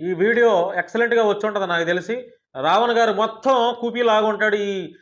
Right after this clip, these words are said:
ఈ బెగ్గింగ్ బ్యాచ్ గాళ్ళు కూపీ లాగుంటాడు, మొత్తం లాగుంటాడు, మొత్తం కక్కించి ఉంటాడు. అది ఏం కక్కాడా, ఏం చెప్పాడా అని చెప్పి వీళ్ళందరూ పిసుక్కొని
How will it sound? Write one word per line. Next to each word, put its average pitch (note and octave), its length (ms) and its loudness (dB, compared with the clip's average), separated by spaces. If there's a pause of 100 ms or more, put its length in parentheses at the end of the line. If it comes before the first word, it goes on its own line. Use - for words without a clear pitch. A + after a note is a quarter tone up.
(180)
ఈ G3+ 140 -4
బెగ్గింగ్ F#3 420 0
బ్యాచ్ F#3+ 300 0
గాళ్ళు F#3+ 260 2
కూపీ G#3+ 340 -4
లాగుంటాడు, F#3+ 480 0
మొత్తం G#3 520 -2
లాగుంటాడు, G#3+ 680 2 (240)
మొత్తం G#3 340 -2
కక్కించి A#3+ 440 -2
ఉంటాడు. A#3 480 2 (420)
అది F3+ 140 -2
ఏం A3+ 240 2
కక్కాడా, A#3+ 400 2
ఏం A#3 280 0
చెప్పాడా A3+ 340 0
అని G#3 140 -2
చెప్పి G#3 280 -4
వీళ్ళందరూ F#3+ 360 -2
పిసుక్కొని F#3+ 460 -12